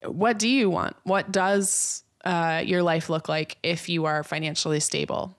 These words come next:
How can you use money as a tool to build the life that you want? And what life do you want?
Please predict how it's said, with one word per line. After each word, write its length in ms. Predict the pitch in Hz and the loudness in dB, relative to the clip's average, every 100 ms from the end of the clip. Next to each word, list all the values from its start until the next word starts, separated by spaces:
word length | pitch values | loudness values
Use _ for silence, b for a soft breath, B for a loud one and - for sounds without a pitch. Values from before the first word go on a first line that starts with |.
| - | -4
How 160 | 190 | -2
can 180 | 175 190 | 0 2
you 100 | 185 | 2
use 340 | 190 180 175 - | 2 2 0 0
money 240 | 170 165 | 0 0
as 100 | 160 | 0
a 80 | 160 | -2
tool 260 | - 165 156 | 0 0 0
to 80 | |
build 200 | 165 156 | 0 0
the 100 | 160 | 0
life 220 | 156 160 - | -2 -2 -4
that 100 | 139 | -4
you 140 | 160 | 0
want? 380 | 160 147 - - - | 0 0 -2 -8 -2
And 260 | 180 175 | 0 2
what 320 | 175 180 170 - | 4 4 2 0
life 320 | 165 151 - | 0 0 -2
do 140 | 160 | 0
you 240 | 160 151 50 | 0 -2 -4
want? 400 | - - - | -6 -6 -10